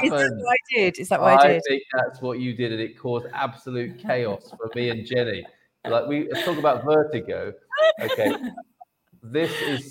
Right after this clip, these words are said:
Speaker 1: gonna have to put
Speaker 2: funny.
Speaker 1: it back, aren't I? <laughs>
Speaker 2: Oh, it was madness for a little while. Okay.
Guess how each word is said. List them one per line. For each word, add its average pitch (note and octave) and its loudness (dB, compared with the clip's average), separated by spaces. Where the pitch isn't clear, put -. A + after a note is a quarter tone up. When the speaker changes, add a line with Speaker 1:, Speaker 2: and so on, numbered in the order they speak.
Speaker 1:
gonna B2+ 6
have C5 4
to - -8
put - 4
Speaker 2:
funny. - 4
Speaker 1:
it - 0
back, F4+ 6
aren't D4 6
I? F3 6
<laughs> G#4 2
Speaker 2:
Oh, - 2
it - 4
was - -4
madness B2 0
for G2+ -6
a F#2+ -2
little F#2+ -4
while. F#2 -4
Okay. G2+ -4